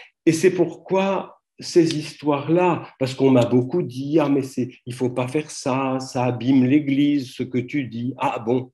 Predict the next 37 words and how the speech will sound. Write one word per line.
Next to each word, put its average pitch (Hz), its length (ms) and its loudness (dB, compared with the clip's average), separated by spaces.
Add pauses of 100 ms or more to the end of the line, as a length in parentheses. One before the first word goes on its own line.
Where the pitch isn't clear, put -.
(100)
donc 143 360 -2
abîmer 139 420 2
l'Église, 131 560 0
ça 120 80 -4
veut 117 160 -2
dire 156 240 -4 (100)
dénoncer 135 480 2
les 135 220 -2
abus. 123 400 -6 (100)
Donc, 135 240 -4 (220)
continuer 180 520 2
à 156 120 4
violer 135 420 2
les 123 200 0
gens 139 380 -4
et 147 120 -4
les 120 240 -6
enfants, 139 540 -6 (320)
on 170 100 8
n'en 151 160 8
dira 131 320 -2
rien, 147 340 2
ça 151 220 -4
c'est - 180 -4
bon 127 240 -4
pour 123 160 -2
l'Église. 117 460 -6
Ben 107 160 0
non, 135 340 4 (160)
évidemment 113 640 -4
non. 139 280 0 (220)
Euh, 98 300 -6 (400)
donc, 165 340 4 (500)
on 156 120 2
ne 135 40 2
sait 131 320 0
pas - 480 -2